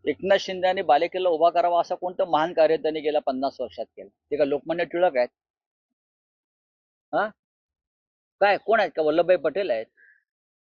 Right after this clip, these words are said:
काय त्यांचा विचारधारा काय? कोण आहे ते? का श्यामाप्रसाद मुखर्जी आहेत, दीनदयाळ उपाध्याय आहेत,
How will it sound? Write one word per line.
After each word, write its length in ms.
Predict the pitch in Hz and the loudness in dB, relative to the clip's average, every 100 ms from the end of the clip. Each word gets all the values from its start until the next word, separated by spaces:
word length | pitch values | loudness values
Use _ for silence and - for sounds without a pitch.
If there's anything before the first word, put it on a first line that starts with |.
| _ _ _ _ _ _ - | _ _ _ _ _ _ 0
काय 120 | 202 | 2
त्यांचा 220 | 185 196 | 2 0
विचारधारा 540 | 196 143 202 190 185 185 | 0 2 2 4 2 0
काय? 320 | 147 104 90 _ | -2 -8 -14 _
कोण 160 | 170 220 | -2 0
आहे 100 | 151 | -2
ते? 120 | 151 | -2
का 100 | 135 | -2
श्यामाप्रसाद 500 | 139 143 160 156 165 | 0 2 2 2 -4
मुखर्जी 380 | 147 165 175 135 | -2 0 0 -2
आहेत, 140 | 101 104 _ _ _ _ _ _ _ _ | -8 -12 _ _ _ _ _ _ _ _
दीनदयाळ 340 | 135 156 160 156 | -2 2 6 6
उपाध्याय 420 | 131 160 170 139 | 4 2 2 0
आहेत, 160 | 127 | -2